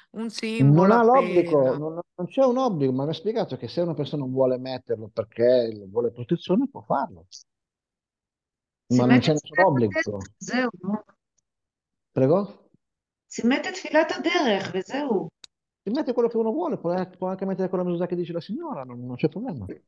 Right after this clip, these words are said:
Speaker 3: Tfilat haderech, mi sembra più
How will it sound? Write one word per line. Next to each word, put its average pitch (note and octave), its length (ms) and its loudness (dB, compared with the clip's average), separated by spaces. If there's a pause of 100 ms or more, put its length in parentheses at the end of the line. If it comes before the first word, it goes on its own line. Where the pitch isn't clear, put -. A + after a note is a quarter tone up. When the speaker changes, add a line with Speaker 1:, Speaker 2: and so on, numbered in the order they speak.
(2250)
Speaker 3:
Tfilat A3 300 0
haderech, D#4 460 -2 (260)
mi - 80 -20
sembra G#3 340 -2
più G3+ 200 -8